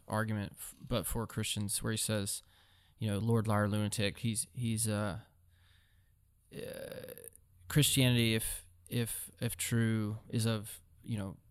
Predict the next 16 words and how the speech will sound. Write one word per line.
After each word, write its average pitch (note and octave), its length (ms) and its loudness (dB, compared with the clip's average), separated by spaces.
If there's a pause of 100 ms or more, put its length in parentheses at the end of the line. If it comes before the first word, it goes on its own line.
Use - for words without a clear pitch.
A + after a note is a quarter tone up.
utmost A2+ 320 0
importance. A2 800 -4
You C#3 100 -4
know, A2 140 -4 (520)
uh, B2 180 -4
he A#2+ 120 -2
says, A#2 440 0 (120)
you B2 120 -8
know, A2 80 -8 (360)
it B2+ 160 -6
can't B2 240 4
be, A#2 320 -2
i-, G2+ 200 -6
the D3 100 8
only D#3 140 10
thing C3 280 4